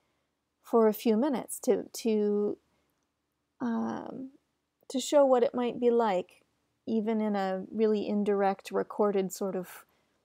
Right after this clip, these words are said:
not at the same moment as it's happening way, to show you what it's like to be really, um, seen and really in safe space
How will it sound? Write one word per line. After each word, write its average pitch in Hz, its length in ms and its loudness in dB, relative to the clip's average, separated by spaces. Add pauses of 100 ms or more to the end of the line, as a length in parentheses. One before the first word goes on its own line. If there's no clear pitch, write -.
(340)
not 202 280 2
at - 80 -4
the 208 80 0
same 196 380 -2
moment 196 320 -2
as 185 140 -2
it's - 160 -6
happening 185 540 -4
way, 190 460 0 (560)
to - 120 -2
show 247 260 6
you 240 640 4
what 220 420 2
it's 214 240 2
like 214 260 2
to 208 200 -2
be 196 480 0
really, 220 760 4 (960)
um, 208 680 -6 (120)
seen 269 840 0
and 202 400 -2
really 226 800 2 (880)
in 247 260 6
safe 240 340 2
space - 720 2